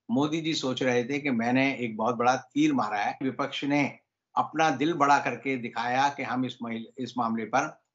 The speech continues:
सर्वसम्मति से साथ हैं। उनको भी वो जो है जलील करने में लगे हुए हैं। अब मोदी जी बता रहे हैं कि इन्होंने जो है अपनी मर्जी से नहीं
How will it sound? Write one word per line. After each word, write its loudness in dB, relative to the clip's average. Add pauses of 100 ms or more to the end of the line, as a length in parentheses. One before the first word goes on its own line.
सर्वसम्मति -2
से -6
साथ -4
हैं। -2 (300)
उनको 4
भी 4
वो 2
जो 0
है 0
जलील 2
करने 0
में 2
लगे -2
हुए -4
हैं। -4 (240)
अब 0
मोदी 4
जी 4
बता 2
रहे 2
हैं -4 (240)
कि 0
इन्होंने 4
जो 0
है 0
अपनी 0
मर्जी 2
से 2
नहीं 2